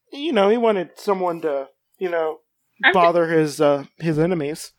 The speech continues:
Speaker 2: I'm just, I'm just surprised that it didn't happen more <laughs> often.
Speaker 1: After becoming an adult, Quincy Harker organized a large task force to locate and destroy Dracula.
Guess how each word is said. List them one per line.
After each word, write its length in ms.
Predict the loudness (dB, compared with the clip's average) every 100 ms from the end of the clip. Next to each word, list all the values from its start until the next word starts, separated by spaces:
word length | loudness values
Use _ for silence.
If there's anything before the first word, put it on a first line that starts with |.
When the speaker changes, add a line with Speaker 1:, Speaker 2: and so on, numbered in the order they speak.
| 0
Speaker 2:
I'm 180 | 2 4
just, 320 | 2 2 _
I'm 200 | 0 0
just 220 | -2 -6 -4
surprised 680 | -6 0 4 4 2 2
that 180 | 0 0
it 240 | -4 -8 -8
didn't 200 | -8 -4
happen 380 | -4 -4 -4
more 220 | -6 0 2
<laughs> 0 |
often. 580 | 2 -2 -8 -2 -2 -4 _ _ -20 _ _ _ _ _ _ _ _ _ _ _ _ _ _ _ _ _ _ 0
Speaker 1:
After 280 | 2 2 2
becoming 360 | 4 4 2
an 80 | 2
adult, 460 | 2 2 2 -2 -4
Quincy 440 | 0 0 0 0
Harker 460 | 2 2 0 -2 -2
organized 640 | 2 0 2 2 2 2
a 60 | 2
large 340 | 2 0 0
task 340 | 0 2 0 -4
force 340 | -2 0 0
to 100 | 0
locate 380 | 2 2 2 -2
and 120 | -2
destroy 440 | -6 -2 0 0
Dracula. 720 | 2 0 0 -4 -4 -2 -4